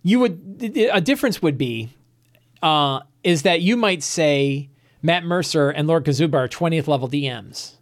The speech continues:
'cause they've been running twentieth level games. That doesn't make them better than somebody who's only played for a year, right? Like, not really. Not that I'm insulting. Again, I know Lord Gazumba knows that I'm not insulting him. Good D and D is good D and D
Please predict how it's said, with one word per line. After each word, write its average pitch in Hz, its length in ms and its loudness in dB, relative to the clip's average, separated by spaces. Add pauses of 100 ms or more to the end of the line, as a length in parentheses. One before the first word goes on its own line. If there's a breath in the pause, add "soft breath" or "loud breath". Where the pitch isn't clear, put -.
(160)
'cause 135 120 -2
they've 139 140 2
been 135 140 -4 (100)
running 147 320 -2
twentieth 135 300 -4
level 120 160 -4
games. 110 540 -10 (100)
That 196 180 2
doesn't 208 280 0
make 196 220 0
them 160 200 0
better 185 400 2
than 143 120 0
somebody 139 280 0
who's 143 180 2
only 151 320 0
played 123 520 -4 (320)
for 135 200 0
a 123 60 0
year, 135 300 -2 (840 soft breath)
right? 123 340 -4 (160)
Like, 135 280 -6
not 156 300 -2
really. 139 800 -2 (600)
Not 135 220 -4
that 139 120 -2
I'm 127 120 -4
insulting. 120 320 -6
Again, 107 420 -8
I 113 120 -8
know 110 140 -4
Lord 101 180 -8
Gazumba 98 340 -8
knows 101 220 -6
that 101 100 -8
I'm 98 100 -8
not 95 140 -10
insulting 92 360 -12
him. 98 120 -14 (200 soft breath)
Good 226 180 2
D 233 120 0
and 214 80 0
D 202 120 2
is 143 100 0
good 185 180 0
D 156 140 2
and 139 80 -2
D 147 340 -2